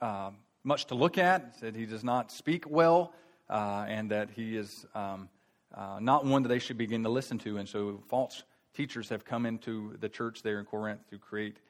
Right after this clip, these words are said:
havoc. He communicates that his visit to them was one of pain. It was a painful visit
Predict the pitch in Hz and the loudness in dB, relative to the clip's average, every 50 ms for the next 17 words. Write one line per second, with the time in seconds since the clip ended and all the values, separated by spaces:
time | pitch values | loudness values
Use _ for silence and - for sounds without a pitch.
0 | _ _ - - - 120 120 104 101 95 - - 107 104 104 107 113 117 120 123 | _ _ -8 -2 0 0 0 0 -4 -8 -12 -10 -8 -8 -8 -10 -10 -10 -10 -8
1 | 120 - 123 123 127 131 127 - 123 127 123 - - 110 107 113 117 107 104 104 | -4 0 0 2 2 0 0 0 0 -2 -2 -4 -6 -6 -4 -4 -6 -6 -6 -2
2 | 104 123 147 143 156 151 - 139 123 131 135 135 127 110 104 - 131 127 131 120 | 2 4 4 4 2 -2 -4 -2 0 2 2 2 2 0 -2 0 0 0 2 0
3 | - - - - 156 170 190 208 214 156 123 113 107 107 - - 143 160 175 - | 0 -4 -4 -4 -2 0 0 0 0 -2 -4 -6 -8 -8 -6 -4 -2 -2 -2 -2
4 | 170 160 160 170 170 - - - | -2 0 0 0 0 -2 -6 -6